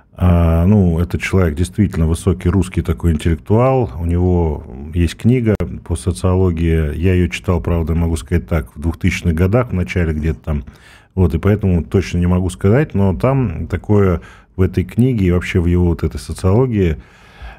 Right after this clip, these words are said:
а, у него интересные такие выводы по, э, социальным процессам государства. По-моему, там такой есть термин, как социальный эгоизм, когда человек за счет,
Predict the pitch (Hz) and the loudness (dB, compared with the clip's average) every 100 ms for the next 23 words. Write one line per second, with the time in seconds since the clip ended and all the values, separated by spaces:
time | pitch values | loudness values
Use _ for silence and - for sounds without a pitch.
0 | - - 95 90 90 87 90 98 110 117 | -8 0 2 4 2 0 2 2 4 4
1 | 117 98 85 110 107 90 87 80 85 - | 4 2 0 2 2 2 -2 -4 -4 0
2 | 92 95 82 76 76 - 87 85 85 82 | 2 2 0 -2 -4 -4 -2 0 2 0
3 | 73 71 76 76 - - 90 - 107 98 | -2 -4 -6 -8 -10 -8 -6 -2 0 2
4 | 85 78 87 - 87 - 80 78 87 90 | 0 -2 -4 -2 -2 -2 -4 -4 -2 2
5 | 135 127 123 113 104 - - 82 90 78 | 2 2 0 -2 -2 -4 -8 -2 0 0
6 | 85 78 80 - 85 82 73 - 92 78 | -2 -4 -6 -4 0 0 -2 -2 0 0
7 | 71 76 - 80 92 85 82 76 85 113 | -2 -6 -8 -6 0 2 2 0 2 4
8 | 139 117 95 - 76 82 - 87 87 76 | 4 2 0 -4 -2 -2 0 0 0 0
9 | 76 - - 80 | -2 -4 -4 -4